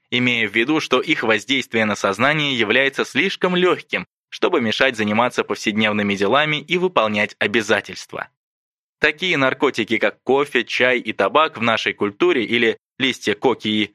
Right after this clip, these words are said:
ката в других, не затрагивают пространственно-временные координаты того, кто их употребляет. Наша склонность к токсическим психотропным веществам, прежде всего алкоголю,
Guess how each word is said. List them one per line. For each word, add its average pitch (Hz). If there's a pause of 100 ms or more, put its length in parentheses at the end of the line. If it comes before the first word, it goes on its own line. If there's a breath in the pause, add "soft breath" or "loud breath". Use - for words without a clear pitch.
(160)
ката 131
в 110
других, 117 (280)
не 165
затрагивают 143
пространственно-временные 110
координаты 104
того, 147
кто -
их 175
употребляет. 98 (1000)
Наша 135
склонность 123 (100)
к -
токсическим 117
психотропным 110
веществам, 123
прежде 110
всего 104
алкоголю, 139